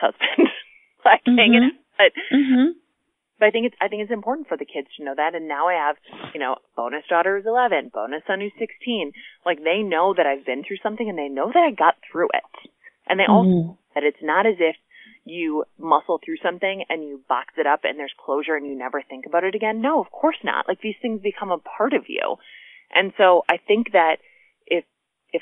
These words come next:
Speaker 1: I can express these things to them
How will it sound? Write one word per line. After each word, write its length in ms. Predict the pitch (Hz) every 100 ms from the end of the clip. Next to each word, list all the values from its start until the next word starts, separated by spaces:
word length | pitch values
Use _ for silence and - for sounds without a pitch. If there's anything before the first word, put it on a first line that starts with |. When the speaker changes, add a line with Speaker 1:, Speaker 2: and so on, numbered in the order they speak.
| -
Speaker 1:
I 220 | 160 170 175 -
can 580 | 170 160 156 156 156 165 _ _ _ -
express 560 | 165 - _ - 165 - -
these 200 | 202 190 -
things 480 | 196 190 196 196 196 _ - -
to 180 | 160 165
them 440 | 175 180 185